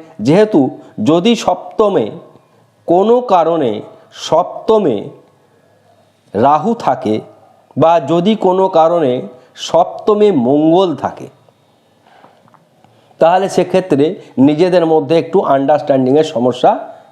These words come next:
দেখা দিতে পারে। মানে, আমরা ক্ষেত্রগুলো বিচার বিশ্লেষণ করে দিচ্ছি। পরে গিয়ে আঘাত লাগতে পারে, এছাড়া বড় কোনো রকম দুর্ঘটনা ঘটার কোনোই সম্ভাবনা দেখছি না।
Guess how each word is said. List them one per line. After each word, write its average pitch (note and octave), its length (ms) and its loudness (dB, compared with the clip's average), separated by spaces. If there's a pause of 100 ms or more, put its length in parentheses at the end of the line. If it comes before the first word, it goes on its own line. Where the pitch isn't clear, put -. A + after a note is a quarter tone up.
দেখা C#3+ 260 2
দিতে G#2 240 -8
পারে। - 240 -12 (2250)
মানে, D3 160 2
আমরা E3 160 2
ক্ষেত্রগুলো G3 600 0
বিচার F3 340 0
বিশ্লেষণ C3+ 460 -2
করে G2+ 220 -2
দিচ্ছি। D#2 320 -12 (1300)
পরে G3 300 2
গিয়ে G#3 260 2 (760)
আঘাত C3+ 380 0
লাগতে F3 320 0
পারে, F3 300 0 (540)
এছাড়া D#3+ 400 2
বড় D3 280 2
কোনো D3+ 240 0
রকম D3 300 2
দুর্ঘটনা C3+ 500 0
ঘটার A#2+ 280 0
কোনোই D3+ 320 0
সম্ভাবনা E3 560 0
দেখছি D#3+ 300 -2
না। - 160 0